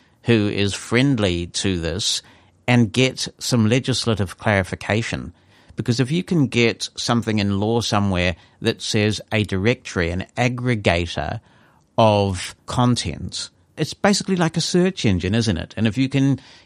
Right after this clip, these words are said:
get that in law that says that an aggregator of content is not required to,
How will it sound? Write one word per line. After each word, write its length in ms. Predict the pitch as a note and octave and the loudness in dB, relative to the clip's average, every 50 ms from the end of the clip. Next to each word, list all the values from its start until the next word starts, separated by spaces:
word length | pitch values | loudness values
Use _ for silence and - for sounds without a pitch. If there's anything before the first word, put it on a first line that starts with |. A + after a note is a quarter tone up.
| _ - | _ -2
get 200 | C#3 D#3+ F#3+ F#3+ | 0 2 2 2
that 280 | - D#3+ D3+ C3+ - - | 2 2 2 2 0 -2
in 200 | - C#3 C3 A#2+ | 0 0 2 2
law 280 | A2+ A#2+ C3 A#2 F#2+ F2 | 2 2 2 2 0 0
that 180 | F#2+ F#2+ - | -2 -6 -8
says 300 | - - A2+ G#2 G2+ F#2 | -4 -2 0 0 0 0
that 140 | - G2+ F#2 | 0 -2 0
an 100 | F#2+ G2 | 0 0
aggregator 760 | G2 G2 F#2+ - G#2 - G2+ G2 G2 F#2+ - G2 F2+ F2 F2 | 0 0 0 -2 0 2 2 2 2 0 -2 -2 0 0 -2
of 140 | F2 - - | -4 -4 -4
content 500 | - G2 G2 F#2+ - G2+ F#2+ F#2 F2 F#2 | -2 -2 -2 -2 0 0 0 0 0 -2
is 160 | F2+ E2+ F2 | -2 -2 -2
not 340 | F#2 F#2 G2+ A2 A#2+ - - | 0 0 0 0 0 -2 -6
required 640 | G#2 G2 - - - F#2+ G2 G2+ G2 F#2 F2+ F2 - - - | -8 -8 -6 -2 0 2 2 2 2 2 0 0 -4 -8 -6
to, 340 | - G#2 G2 F#2+ F#2 F2+ | -2 0 0 0 0 -2